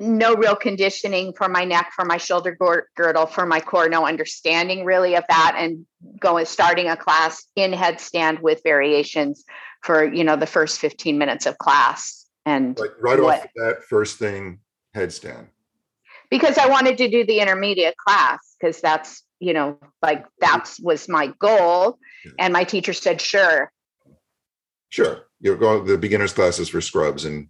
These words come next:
Speaker 2: you're not a scrub. You, yeah. Okay.
Speaker 1: No, no, I've been doing this for a year. I'm an advanced <laughs> practitioner now, whatever. Anyway, you know, so again, I learned a lot. I learned how much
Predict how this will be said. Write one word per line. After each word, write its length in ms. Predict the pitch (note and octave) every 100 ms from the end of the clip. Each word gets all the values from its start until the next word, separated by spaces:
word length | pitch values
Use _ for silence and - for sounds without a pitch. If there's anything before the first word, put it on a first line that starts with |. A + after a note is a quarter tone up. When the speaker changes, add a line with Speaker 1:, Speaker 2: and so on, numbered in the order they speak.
| _
Speaker 2:
you're 120 | F#2
not 140 | E2 C#2+
a 40 |
scrub. 280 | - C2 -
You, 180 | C#2+ C2+ - _
yeah. 160 | D2 - - F2+
Okay. 140 | A3
Speaker 1:
No, 240 | C4+ F4+
no, 400 | E4+ E4 E4 B3 E3+
I've 200 | F#3 F#3
been 140 | G#3
doing 280 | D#4+ F4+ E4
this 180 | B3+ -
for 120 | B3
a 80 | B3+
year. 240 | C#4+ F#4 D4
I'm 220 | A3 C4+
an 100 | B3+
advanced 460 | B3 F#4 E4+ - - _ _
<laughs> 360 | _ - - -
practitioner 680 | - - B4 - F4+ A3+ -
now, 180 | D#3+ G3
whatever. 520 | B3+ A#3 F#3+ F#3+ F#3 - - -
Anyway, 400 | D4+ D4 A3 C#4 D#4+
you 60 |
know, 120 | D#4+ -
so 160 | D#4+ D4+ D4
again, 240 | B3 F4+ C#4+ A3
I 140 | A3+ C#4+
learned 320 | D4+ D#4 C#4
a 60 | B3+
lot. 340 | C4 G3 D#3
I 200 | E3+ A#3+ B3
learned 280 | C4+ C4 B3+
how 180 | A#3+ A3+
much 460 | A3+ A3 - -